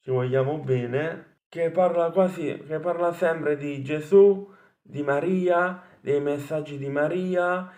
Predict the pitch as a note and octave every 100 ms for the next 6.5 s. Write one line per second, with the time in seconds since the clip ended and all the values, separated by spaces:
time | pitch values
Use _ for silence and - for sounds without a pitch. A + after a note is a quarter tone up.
0 | - - - D#3 E3+ E3+ D#3+ D#3 D#3 D#3
1 | C3+ D3+ C#3+ C#3 C#3 C3+ C3 C3+ C3+ C3
2 | C#3+ C3+ B2 A#2+ A2+ G#2+ - - - E3+
3 | F3 E3+ F#3+ F#3 - F#3+ G3 G3+ G#3+ G#3+
4 | - _ _ _ _ _ _ _ _ _
5 | _ C#3+ C#3+ E3 D#3+ C#3 C#3+ E3+ D3+ D3
6 | - F#3 G#3 - -